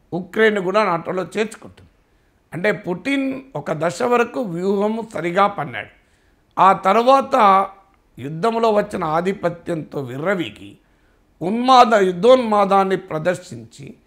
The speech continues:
సాధించినటువంటి విజయాల్ని కూడా తన చేతులారా నాశనం చేసుకున్నాడు పుటిన్. అందువల్ల ఎవరు కూడా ఎప్పుడు కూడా మోడరేట్‌గా ఉండాలి తప్ప ఎక్స్‌ట్రీమ్‌గా ఉంటే ఇదే జరుగుతుంది.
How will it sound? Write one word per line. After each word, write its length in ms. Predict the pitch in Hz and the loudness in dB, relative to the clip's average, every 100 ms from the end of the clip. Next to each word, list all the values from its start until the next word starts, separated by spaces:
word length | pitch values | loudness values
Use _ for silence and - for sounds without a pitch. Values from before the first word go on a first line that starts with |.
| _ _ _ _ - | _ _ _ _ -4
సాధించినటువంటి 1040 | 165 226 254 285 269 254 233 226 226 196 | 4 6 4 0 -2 0 0 0 0 -2
విజయాల్ని 580 | 185 170 180 180 180 170 | -2 0 2 2 2 -4
కూడా 420 | 170 - 143 165 | -8 -10 -2 -2
తన 280 | 190 170 156 - | -2 -6 -8 -8
చేతులారా 580 | 180 175 196 180 208 247 | -8 -6 -2 2 4 4
నాశనం 460 | 190 170 - 135 | 0 -4 -10 -12
చేసుకున్నాడు 480 | 170 - - 165 - | -12 -18 -20 -12 -10
పుటిన్. 400 | 214 - - - _ _ _ _ _ _ | -10 -16 -20 -20 _ _ _ _ _ _
అందువల్ల 260 | 147 190 190 | -4 0 0
ఎవరు 260 | 160 180 | 0 0
కూడా 220 | 214 208 208 | 2 2 0
ఎప్పుడు 400 | 175 - 269 262 | -2 -6 -6 -2
కూడా 400 | 185 147 170 - - _ _ _ 117 | -2 -2 -4 -6 -14 _ _ _ -12
మోడరేట్‌గా 840 | 131 160 226 262 285 277 - 233 | -2 4 4 4 2 0 0 2
ఉండాలి 380 | 220 202 190 180 | 2 4 2 2
తప్ప 320 | 175 180 - | -2 -10 -6
ఎక్స్‌ట్రీమ్‌గా 920 | 185 135 - - 208 269 254 220 196 | -6 -6 -12 -16 -6 -4 -2 2 2
ఉంటే 300 | 175 147 - | 2 -2 -8
ఇదే 200 | 170 156 | -8 -6
జరుగుతుంది. 460 | 185 - 131 95 | -6 -10 -16 -20